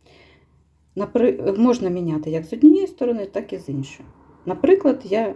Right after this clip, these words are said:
дійшла от до кінця ряду, і наступний ряд в мене буде вже іншим кольором.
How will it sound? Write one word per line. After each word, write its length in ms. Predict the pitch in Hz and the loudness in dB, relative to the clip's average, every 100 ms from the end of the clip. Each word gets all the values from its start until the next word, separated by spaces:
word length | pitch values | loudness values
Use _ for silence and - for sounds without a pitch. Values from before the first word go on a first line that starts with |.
| - | -10
дійшла 440 | 175 175 - 185 | -10 -10 -4 -2
от 140 | 156 147 | -2 -2
до 100 | 165 | -6
кінця 440 | 160 160 - 151 | -4 -8 -4 -2
ряду, 420 | 202 330 294 - - | 0 2 0 -2 -4
і 100 | 202 | -4
наступний 640 | 196 196 - 196 - 165 | -2 -4 -8 -10 -4 -2
ряд 220 | - 294 311 - | 0 0 -2 -12
в 160 | 175 170 | -14 -8
мене 280 | 185 277 294 | 4 6 6
буде 320 | - 220 196 | 4 -6 -6
вже 280 | 165 160 135 - _ _ - | -6 -8 -10 -12 _ _ -6
іншим 380 | 226 226 185 | -4 -4 -6
кольором. 420 | 170 - 151 135 | -6 -6 -6 -6